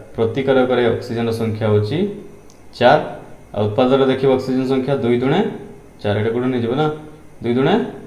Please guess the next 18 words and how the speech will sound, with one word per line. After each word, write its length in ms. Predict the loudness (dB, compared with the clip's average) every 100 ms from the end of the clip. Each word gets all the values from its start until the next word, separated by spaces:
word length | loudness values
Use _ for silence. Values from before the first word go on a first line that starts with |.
| -20 -20 -6
ଚାର। 200 | 2 2 2 -8 -18 -20 -20 -10
ଏଠି 160 | -4 0
ବି 60 | 0
ଅକ୍ସିଜେନ 280 | -2 -2 0
ସଂଖ୍ୟା 240 | 0 0 2
କ'ଣ? 140 | 0 0 -4 -14 -4
ଚାର। 200 | -2 -2 -4 -16 -20 -20 -20 -20 -20 -20 -18 -6
ତାପରେ 200 | -2 4
କାର୍ବନ 360 | 8 8 6 4
ଅଛି 120 | 2
ଦିଟା, 260 | 2 4 4 2 -2 -10
ଏଠି 160 | -6 -2
ବି 100 | 2
କାର୍ବନ 320 | 4 4 4 0 -4 -10 -8
ଦିଟା। 260 | -8 -8 -12 -14 -20 -20 -20 -20 -20 -20 -20
ସମୀକରଣଟି 540 | -10 -4 -4 -2 -2 -2
କ'ଣ? 140 | -2 -2
ସମତୁଲ 480 | -2 -2 -2 0